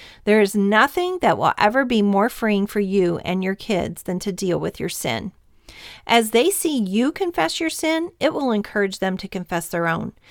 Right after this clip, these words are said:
This is the beginning of walking in freedom and victory in Christ and the beginning of changing the legacy you leave behind. Don't be afraid to share appropriate personal struggles with your kids.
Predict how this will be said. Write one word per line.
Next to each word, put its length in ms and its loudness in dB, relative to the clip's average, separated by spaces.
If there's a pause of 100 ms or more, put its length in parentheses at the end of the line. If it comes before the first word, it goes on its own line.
(240)
This 200 2
is 100 -2
the 100 4
beginning 380 2
of 200 2
walking 480 2
in 100 -4
freedom 400 2
and 120 0
victory 320 0
in 120 -4
Christ 420 0
and 140 0
the 60 0
beginning 440 0
of 100 -2
changing 460 -2
the 100 0
legacy 440 0
you 160 0
leave 220 -2
behind. 520 -4 (540)
Don't 260 6
be 80 -14 (100)
afraid 460 2
to 100 0
share 280 2
appropriate 580 0
personal 440 -2
struggles 540 -2
with 320 -2
your 120 -6
kids. 480 -2